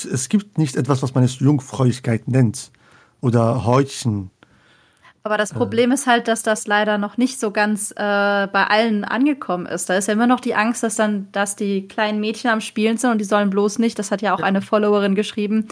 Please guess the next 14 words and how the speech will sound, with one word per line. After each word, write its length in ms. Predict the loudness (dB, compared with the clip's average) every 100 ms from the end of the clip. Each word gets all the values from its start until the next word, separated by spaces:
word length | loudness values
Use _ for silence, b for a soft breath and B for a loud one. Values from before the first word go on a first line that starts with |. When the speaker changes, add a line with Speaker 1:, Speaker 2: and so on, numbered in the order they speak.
| B B B B B
Speaker 2:
äh, 220 | 4 4 6
zu 160 | 2
heftig 480 | 4 2 2 -2 -2
spielen. 360 | -4 -2 0 0
Das 160 | -4
könnte 320 | -4 -4 0
ja, 220 | 0 0 -2
das 260 | -8 -6 -10
Jungfernhäutchen 840 | -2 0 2 2 2 0 -2 -4 0
könnte 340 | 0 2 2
ja 120 | 2
reißen 480 | 4 2 2 -4 -8
beim 180 | -6 -8
Spiel. 380 | -10 -8 -8